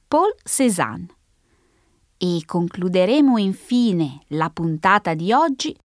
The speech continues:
con una breve rassegna dell'ottantasettesima cerimonia di assegnazione degli Academy Award, che, come sappiamo, ha avuto luogo la scorsa domenica a Los Angeles.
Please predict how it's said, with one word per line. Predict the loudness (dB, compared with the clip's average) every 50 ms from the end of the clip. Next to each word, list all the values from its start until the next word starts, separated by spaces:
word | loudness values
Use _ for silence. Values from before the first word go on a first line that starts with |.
| _ _ _ _ _
con | -2 -2 0 2 4
una | 4 4 4 2
breve | 2 0 -2 0 0 2 2 2 2 2 2
rassegna | 2 0 0 -2 -4 -2 -2 -2 -2 0 0 -2 -2 -2 -2 -4 _ _ _ -20 -20 -18 _
dell'ottantasettesima | -6 -2 0 2 2 2 2 0 -2 _ _ _ 2 2 4 2 2 0 0 -2 0 -2 -4 -4 -6 _ _ -2 0 2 2 0 0 0 0 0 0 -2 -2 -4
cerimonia | -4 -2 -2 0 0 0 0 2 4 4 4 4 2 2 0 0 0
di | -2 -4 -4 -6
assegnazione | -6 -6 -6 -4 -2 0 2 2 2 0 -2 -6 -6 -4 -2 -2 -2 -2 -2 -4 -4 _ _ _ _ _
degli | -6 -2 0 2 2 0 0
Academy | -2 -6 _ -8 -4 -2 -2 0 0 0 0 0 0
Award, | 0 0 0 0 -2 -4 -6 -10 -14 -20 -20 _ _ _ _ -20 -20 -20 -20 _ _
che, | -10 -4 -2 0 0 0 0 -2
come | -2 -2 -2 0 -2 -2
sappiamo, | -4 -6 -10 -10 _ -2 0 0 2 2 2 0 0 -2 _ _ _ _ _ _ _ -4
ha | 0 2 2 2
avuto | 2 2 0 0 0 2 2
luogo | 4 4 2 0 -2 -6 -8 -8 -8 _ _ _
la | -4 -4 -4 -4 -4
scorsa | -6 -8 -4 0 2 2 2 2 0 -2 -2 0
domenica | 0 0 -2 0 0 2 2 2 0 0 -2 -6 -6 -6 _
a | 0 2 2
Los | 4 2 2 0 -2
Angeles. | -4 -4 -6 -8 -8 -10 -10 -12 -14 -16 -18